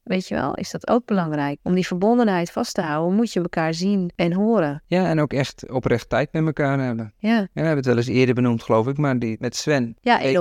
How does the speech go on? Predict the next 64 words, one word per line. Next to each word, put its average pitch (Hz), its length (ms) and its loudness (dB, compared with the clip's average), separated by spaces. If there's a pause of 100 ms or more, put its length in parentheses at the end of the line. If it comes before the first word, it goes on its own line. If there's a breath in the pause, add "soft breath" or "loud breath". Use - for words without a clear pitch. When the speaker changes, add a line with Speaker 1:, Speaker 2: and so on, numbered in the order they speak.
Speaker 1:
op - 60 -2
Speaker 2:
weg, 143 100 2
Speaker 1:
één. 185 240 0
Speaker 2:
één 139 280 2
op 123 140 -2
één. 131 260 0 (100)
Speaker 1:
Ja. 196 220 0 (260)
Speaker 2:
Is - 260 -4
voor, - 280 -6 (100)
is - 440 -8
superbelangrijk. 135 840 0
En 139 120 0
met 131 120 4
Jara 131 280 4
dat 113 120 0
ook. 147 260 -4
Je 139 140 -6
kon, 151 220 -2
hè, 175 260 2 (180)
met 143 220 -2
allemaal. 131 560 -2
Speaker 1:
Ja, 202 140 2
we 202 60 4
Speaker 2:
Zelfs 170 200 4
met 117 160 -2
Jesse. 139 400 0
Speaker 1:
we - 80 0
hebben 180 200 0
veel 202 320 0
uit - 420 -4
het 165 120 -8
boek 196 240 -2
gehaald 165 400 0
van, 160 300 -2
eh, 165 380 -2
Stephen 170 340 -6
Covey, 185 320 -2
hè, 175 160 0
voor 165 140 -8
die 165 100 -4
zeven 165 420 -2
eigenschappen 160 540 -4
van 165 100 -6
effectieve 156 800 -6
families. 175 680 -2
Speaker 2:
Ja. 143 180 0
Speaker 1:
Hij 170 160 -2
heeft, 175 220 -4
hij 196 100 0
heeft 208 160 0
best 202 160 -4
wel 190 100 -2
hele 170 140 -2
goede 160 160 -8
tips - 320 -6
over 156 240 -4
hoe 175 220 -2
je 165 100 0
op - 120 -4
een 170 60 -6
goede 196 240 0
manier 165 220 -2
kan 160 140 -8
communiceren. 156 760 -2